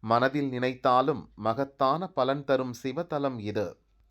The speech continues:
மயிலாடுதுறையில் இருந்து பத்து கிலோமீட்டர் தூரத்தில் இத்தலம் அமைந்துள்ளது. மணல்மேடு பஸ் ஸ்டாப்பில் இறங்கி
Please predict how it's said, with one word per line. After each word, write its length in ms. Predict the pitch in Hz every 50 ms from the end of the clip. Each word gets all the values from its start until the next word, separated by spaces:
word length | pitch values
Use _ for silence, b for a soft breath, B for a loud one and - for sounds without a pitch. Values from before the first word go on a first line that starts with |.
| _ _ _ _ _ _ _ _ -
மயிலாடுதுறையில் 920 | 120 120 127 135 156 170 175 175 165 170 - 151 147 143 143 135 143 135
இருந்து 420 | 131 127 131 131 131 139 151 156 156
பத்து 400 | - 143 135 135 - - 190 170
கிலோமீட்டர் 600 | - 139 139 143 151 151 151 143 143 143 127 117
தூரத்தில் 680 | 110 123 127 127 123 123 - 143 127 107 92 90 -
இத்தலம் 640 | - 117 117 117 - - 127 120 123 123 117 98 90 -
அமைந்துள்ளது. 920 | - 107 107 123 143 156 156 131 120 110 110 110 107 104 101 92 - - _ _ _ _ _ _ _ _ _ _ _ _ _ - 123
மணல்மேடு 560 | 123 127 135 143 156 156 151 147 143 135 135
பஸ் 260 | 110 120 117 - -
ஸ்டாப்பில் 400 | - 147 143 143 - 139 135 123
இறங்கி 560 | 117 123 120 120 120 117 131 143 170 - b